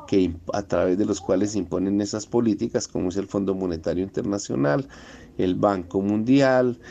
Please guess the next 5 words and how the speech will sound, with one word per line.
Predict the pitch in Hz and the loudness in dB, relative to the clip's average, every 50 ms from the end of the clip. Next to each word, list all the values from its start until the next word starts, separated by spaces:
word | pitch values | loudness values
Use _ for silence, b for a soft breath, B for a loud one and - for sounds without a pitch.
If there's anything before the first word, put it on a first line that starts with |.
| B B B B - | B B B B -2
el | 113 104 98 | 0 0 2
Banco | 95 98 92 82 85 98 | 2 0 0 0 -2 -2
Interamericano | 98 - 104 95 95 92 95 95 95 92 - - 104 101 98 98 98 | 0 0 0 2 2 2 0 0 0 0 0 0 0 2 2 2 4
de | 95 92 95 95 95 | 4 4 4 4 2
Desarrollo, | 95 - - 110 110 - 127 131 139 135 135 127 117 123 120 120 | 2 0 -2 -4 -2 0 2 4 6 6 6 6 6 6 6 4